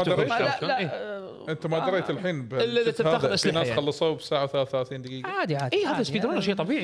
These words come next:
Speaker 3: شيء
Speaker 1: هذا.
Speaker 3: طبيعي.
Speaker 1: إيه.
Speaker 2: لأن عادي، خلص التمبلز شي، طب،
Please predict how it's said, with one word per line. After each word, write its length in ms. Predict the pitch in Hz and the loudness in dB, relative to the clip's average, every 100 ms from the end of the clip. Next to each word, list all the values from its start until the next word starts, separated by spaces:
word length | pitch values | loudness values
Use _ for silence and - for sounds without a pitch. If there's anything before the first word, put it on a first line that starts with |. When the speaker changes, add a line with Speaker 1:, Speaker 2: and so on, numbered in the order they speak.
| 156 | 0
Speaker 3:
شيء 60 | |
Speaker 1:
هذا. 100 | 156 | 0
Speaker 3:
طبيعي. 160 | 139 - | -2 0
Speaker 1:
إيه. 60 | 170 | 2
Speaker 2:
لأن 240 | 180 202 | 4 4
عادي، 300 | 202 220 160 | 4 4 2
خلص 280 | 208 190 180 | 2 2 0
التمبلز 480 | 185 202 190 202 202 | 2 2 2 0 0
شي، 160 | 202 | -2
طب، 260 | 196 233 | 2 2